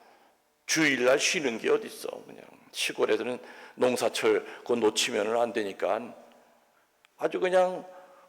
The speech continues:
허리가 끊어질 정도로 뼈 빠지게 일을 하니까 개가 미웠죠.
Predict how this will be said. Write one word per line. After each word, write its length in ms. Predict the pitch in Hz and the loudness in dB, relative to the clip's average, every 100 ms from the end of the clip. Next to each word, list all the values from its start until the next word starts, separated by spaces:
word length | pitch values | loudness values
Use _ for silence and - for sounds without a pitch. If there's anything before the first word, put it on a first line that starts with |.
| - | -4
허리가 240 | - 196 202 | -2 2 2
끊어질 480 | 214 233 214 196 196 | 4 6 6 4 2
정도로 560 | 202 180 151 127 117 - - - _ _ _ _ _ _ _ | 4 4 4 0 -2 -4 -14 -20 _ _ _ _ _ _ _
뼈 200 | - 139 | -2 0
빠지게 340 | - 127 113 113 | 4 2 2 0
일을 280 | 107 101 104 | 0 0 0
하니까 420 | 92 - 104 98 - - - - _ _ _ _ _ _ | -2 -4 -6 -8 -14 -20 -20 -20 _ _ _ _ _ _
개가 340 | - - 98 87 | -4 -2 -2 -6
미웠죠. 640 | 98 95 69 - - - | -8 -10 -10 -6 -4 -4